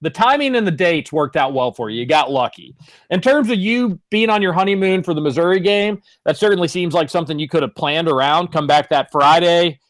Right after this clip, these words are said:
come back that Sunday. If that means you can't go to the game, that's all right, but you gotta be able to at least watch it on T V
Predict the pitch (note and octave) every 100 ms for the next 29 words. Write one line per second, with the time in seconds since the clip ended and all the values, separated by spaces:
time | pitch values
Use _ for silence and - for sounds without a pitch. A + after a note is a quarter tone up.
0 | _ - D3+ D3 C#3 C3+ A#2 - E3 F3
1 | F3+ F3 F3 E3+ _ _ - C#3+ C#3 D#3
2 | D3+ D3 C3 C3+ D#3 A#2+ D#3+ F#3 F#3+ F3
3 | F#3 F#3 D#3+ C#3+ D3 C3 D3+ F3+ D3+ C3
4 | B2 G#3+ D#3+ C3+ B2 A#2 C3+ A#2+ C3 B2+
5 | A#2+ A2+ G#2 C3+ A#2+ A2+ C3+ B2 A2+